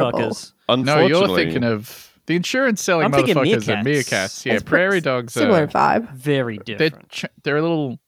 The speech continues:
Speaker 3: chunkier. They're a little broader
Speaker 2: Oh.
Speaker 3: and a little less tall.
Speaker 4: Uh,
Speaker 2: They're a heckin' chunk. They look like a squirrel.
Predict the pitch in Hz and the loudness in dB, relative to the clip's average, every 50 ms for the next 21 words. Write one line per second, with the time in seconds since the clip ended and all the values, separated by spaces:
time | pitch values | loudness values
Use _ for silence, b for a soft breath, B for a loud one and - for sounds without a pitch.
0 | _ _ _ _ _ _ - - - 156 170 165 - - 101 - - 143 _ _ | _ _ _ _ _ _ -6 -4 -2 0 -2 -2 -4 -6 -8 -8 -8 -12 _ _
1 | _ - 123 123 120 123 127 123 117 110 107 104 107 131 _ _ 123 123 120 127 | _ -6 -6 -4 -4 -2 -2 -2 -4 -4 -6 -8 -10 -12 _ _ -8 -4 -2 0
2 | 127 127 127 120 110 107 104 104 101 101 101 104 104 104 98 92 92 - - - | 0 0 0 0 0 -2 -2 -4 -4 -6 -6 -6 -6 -6 -8 -8 -10 -10 -14 -14
3 | - 107 95 95 - - 127 - _ _ _ _ b b b b b b b b | -12 -10 -10 -10 -10 -12 -16 -18 _ _ _ _ b b b b b b b b
4 | b b b b b b b b b - 107 107 107 151 151 151 139 151 147 - | b b b b b b b b b 0 2 2 4 4 2 2 0 0 -2 -2
5 | 147 127 - - 196 160 131 - - 214 233 294 330 - 359 202 165 - 160 139 | -4 -6 -2 -2 -2 -2 -2 -2 -2 -2 -2 -2 -4 -2 -2 -2 0 0 -2 -2
6 | 131 - - - - - - 208 269 233 139 113 107 - 127 | -2 -2 -6 -10 -8 -6 -6 -4 -2 -2 0 -2 -2 -4 -6